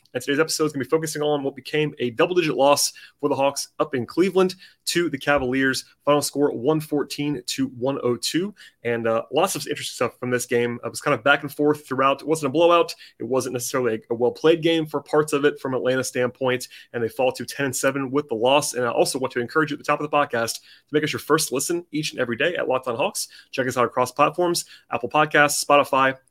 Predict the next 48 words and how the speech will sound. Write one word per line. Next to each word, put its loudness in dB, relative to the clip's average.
Stitcher, 2
YouTube, 2
TuneIn 2
Radio, 2
all 4
those 6
places, -2
video, 0
audio, 0
and -2
more. 0
And -4
we -4
really -4
do -4
appreciate -6
the -10
support -6
on -8
today's -8
podcast. -8
We'll 2
get 8
into 6
it 6
now. 4
But, 6
uh, 4
certainly 0
a 0
game 4
that, -2
where 0
the -2
Hawks 0
did -6
not -4
play -2
their 0
best -2
on -4
either 4
end 4
of -6
the -16
floor. -14
In -14
fact, 2